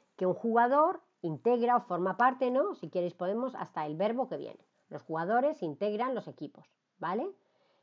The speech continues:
Entonces, vale, entonces yo tengo los jugadores que integran y, eh, y los equipos que están integrados por jugadores. ¿vale?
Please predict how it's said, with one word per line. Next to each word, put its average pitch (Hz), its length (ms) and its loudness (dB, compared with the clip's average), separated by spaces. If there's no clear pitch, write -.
Entonces, 160 600 -6
vale, 151 300 -6
entonces 151 280 -10
yo 160 140 -8
tengo 151 320 -10
los 147 140 -12
jugadores 147 440 -8
que - 80 -14
integran 180 540 -6
y, 196 280 -4
eh, 156 560 -10
y 165 80 -6
los 143 220 -12
equipos 196 420 -6
que 170 60 -12
están 156 240 -10
integrados 220 640 -4
por 240 220 0
jugadores. - 540 -10
¿vale? 226 240 -2